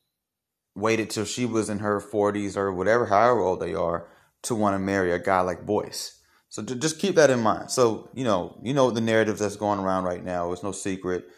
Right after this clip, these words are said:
especially the Kevin Samuels narrative, things like that. You know what I'm saying? And I feel like that's what, that's what's really going on here. Because it's like, bro, you're on a mission.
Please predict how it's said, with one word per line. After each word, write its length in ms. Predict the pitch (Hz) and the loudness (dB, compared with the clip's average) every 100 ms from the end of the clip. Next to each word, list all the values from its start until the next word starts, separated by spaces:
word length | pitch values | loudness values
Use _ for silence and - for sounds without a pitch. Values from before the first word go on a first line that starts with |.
| _ _ | _ _
especially 340 | - 110 107 107 | -2 0 0 0
the 100 | 95 | -4
Kevin 300 | - 101 92 | -2 -4 -2
Samuels 380 | - 98 92 90 | -2 0 -2 -4
narrative, 560 | 95 92 90 90 90 | -4 -2 -2 -4 -6
things 260 | - 104 95 | -8 -8 -2
like 280 | 92 90 - | -4 -4 -6
that. 320 | 85 82 - - - - | -4 -6 -10 -20 -20 -18
You 120 | - 104 | -8 -6
know 80 | |
what 60 | 98 | -4
I'm 40 | |
saying? 480 | 90 104 95 92 87 _ _ | -4 -4 -4 -4 -8 _ _
And 140 | - 95 | -4 -2
I 100 | 95 | -2
feel 220 | - 107 | -2 0
like 300 | 101 90 - | 0 0 0
that's 240 | 110 110 | 0 0
what, 280 | 120 - - | -4 -10 -6
that's 220 | 104 120 135 | -2 -2 -2
what's 180 | 120 | -6
really 220 | 101 101 95 | -4 -4 -2
going 320 | 92 87 85 | -4 -4 -6
on 180 | 87 87 | -8 -8
here. 220 | 82 - | -12 -10
Because 300 | - 110 127 | -8 -2 -2
it's 140 | 123 123 | 0 2
like, 280 | 117 110 | 0 0
bro, 160 | 92 120 | 0 2
you're 160 | 113 131 | 6 4
on 100 | 113 | 4
a 60 | |
mission. 580 | 92 92 107 - 87 87 | 0 -2 -2 -4 -10 -12